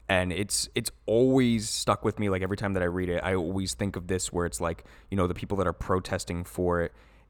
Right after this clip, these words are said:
it's just a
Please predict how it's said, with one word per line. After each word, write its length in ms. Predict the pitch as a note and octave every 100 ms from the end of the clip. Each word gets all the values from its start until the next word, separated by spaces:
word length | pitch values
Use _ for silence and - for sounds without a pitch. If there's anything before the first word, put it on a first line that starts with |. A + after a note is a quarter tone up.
| _ -
it's 380 | G2 F#2 - -
just 560 | - - A#2 F#2 - - - _ - _ -
a 460 | G2+ F#2+ F2+ F2+ F2